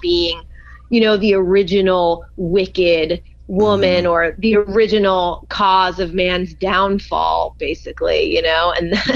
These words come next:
Speaker 1: <laughs> there's just a lot of, uh, <sighs> I don't know, patriarchal stories that we tell ourselves about who we are and as women and how that relates to our sexuality. And that was just something that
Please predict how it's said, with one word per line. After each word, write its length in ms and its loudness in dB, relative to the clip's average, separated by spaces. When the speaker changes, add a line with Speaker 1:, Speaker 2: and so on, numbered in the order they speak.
Speaker 1:
<laughs> 320 -14
there's 160 0
just 180 0
a 80 2
lot 300 2
of, 200 -2
uh, 460 0
<sighs> 60 -18
I 560 0
don't 120 2
know, 160 2
patriarchal 1000 0
stories 760 0
that 140 -2
we 120 -2
tell 320 -2
ourselves 640 -2
about 460 -2
who 140 0
we 160 4
are 340 2
and 240 -6
as 220 -2
women 420 0
and 160 -2
how 220 -2
that 160 -4
relates 460 0
to 80 -4
our 100 -2
sexuality. 960 0
And 220 -2
that 180 -2
was 100 -2
just 220 -6
something 460 -2
that 300 -2